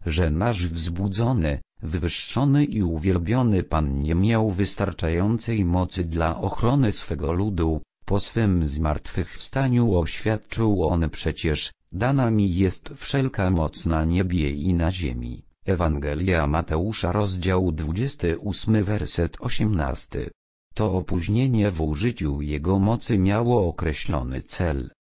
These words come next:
W planie Ojca był przewidziany słuszny czas na złożenie wielkiej ofiary za grzechy.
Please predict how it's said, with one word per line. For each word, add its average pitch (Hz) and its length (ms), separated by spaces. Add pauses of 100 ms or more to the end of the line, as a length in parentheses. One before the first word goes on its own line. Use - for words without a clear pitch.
(180)
W - 100
planie 98 480
Ojca 78 480
był 90 280
przewidziany 95 680
słuszny 131 640
czas 90 340
na 87 200
złożenie 80 800
wielkiej 123 600
ofiary 98 600
za 87 180
grzechy. 85 680